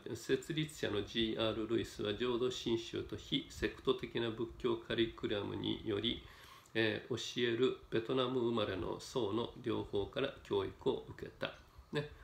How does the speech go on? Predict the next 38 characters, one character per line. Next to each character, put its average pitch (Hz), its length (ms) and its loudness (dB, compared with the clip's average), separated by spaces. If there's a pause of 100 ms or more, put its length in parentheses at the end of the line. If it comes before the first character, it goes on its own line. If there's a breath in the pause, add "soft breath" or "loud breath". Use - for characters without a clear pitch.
(120 loud breath)
ル 139 200 4
イ - 60 2
ス - 120 -6
と 107 40 0
い - 40 0
う - 40 -4
人 - 160 -4
は 101 80 -2
浄 117 180 0
土 113 120 2
真 - 260 -4
宗 - 200 -8
と - 180 -2
非 170 180 -2
セ-、 - 240 -4 (180)
非 - 380 -8
セ - 220 -4
ク - 120 -12
ト 139 120 2
的 135 340 -2
な、 131 160 4 (420 loud breath)
え 117 140 4
ー、 113 160 0
え 107 460 0
ー、 - 20 -16
こ 107 80 -2
の 104 260 0 (120)
仏 113 140 -4
教 117 180 2
カ - 180 -2
リ 110 80 2 (100)
キ - 100 -10
ュ 110 40 2
ラ 98 80 2
ム 101 120 0
を 117 100 0 (100)
教 - 220 -4
え - 0 -